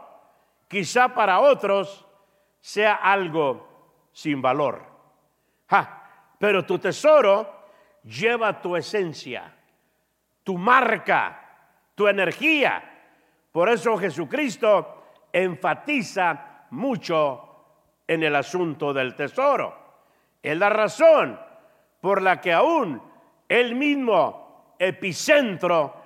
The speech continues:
de la depresión económica que podemos enfrentar, tenemos un sentimiento y una convicción interna de que nada importa,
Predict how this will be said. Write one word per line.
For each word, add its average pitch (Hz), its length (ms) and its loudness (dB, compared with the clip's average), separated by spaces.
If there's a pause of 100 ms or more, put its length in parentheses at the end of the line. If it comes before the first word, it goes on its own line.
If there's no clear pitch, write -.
(260)
de 190 200 0
la 185 140 2
depresión 175 640 -2
económica 254 1400 -2
que 156 140 -2
podemos 208 500 0
enfrentar, 196 960 0 (320)
tenemos 208 520 -2
un 233 120 -4
sentimiento 196 1040 -4 (200)
y 175 120 -4
una 214 300 0
convicción 170 680 -4
interna 214 720 -2 (460)
de 170 200 -2
que 160 240 0
nada 160 600 0
importa, 208 880 -2